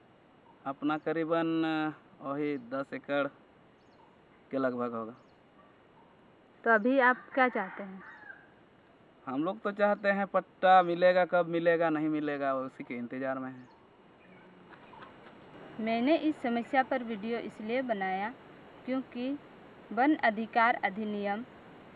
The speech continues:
Speaker 2: दो हज़ार छः एवं संशोधन नियम दो हज़ार बारह के तहत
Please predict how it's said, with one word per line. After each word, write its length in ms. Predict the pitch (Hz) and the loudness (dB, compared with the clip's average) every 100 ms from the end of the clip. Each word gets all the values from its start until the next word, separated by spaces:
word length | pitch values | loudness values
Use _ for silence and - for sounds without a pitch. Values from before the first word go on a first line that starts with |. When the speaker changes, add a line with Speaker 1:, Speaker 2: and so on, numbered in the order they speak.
| - - | -20 -8
Speaker 2:
दो 140 | 208 | -2
हज़ार 380 | 247 247 226 254 247 | 0 2 4 2 2
छः 340 | - 233 214 226 - - - - | -6 -4 -4 -6 -12 -20 -20 -10
एवं 400 | 233 240 214 220 311 - - - - | -4 0 2 2 0 -6 -20 -20 -2
संशोधन 600 | - 240 226 269 254 311 339 | 2 4 4 0 2 6 6
नियम 440 | 262 226 226 262 - - - - - | 6 4 0 0 -6 -16 -20 -20 -12
दो 200 | 202 233 233 | -2 2 4
हज़ार 480 | 233 208 226 233 294 - - | 2 4 4 4 0 -14 -10
बारह 380 | 202 208 214 262 | 4 6 6 4
के 180 | 311 285 | 2 0
तहत 420 | - 208 202 202 | -2 -2 -2 -2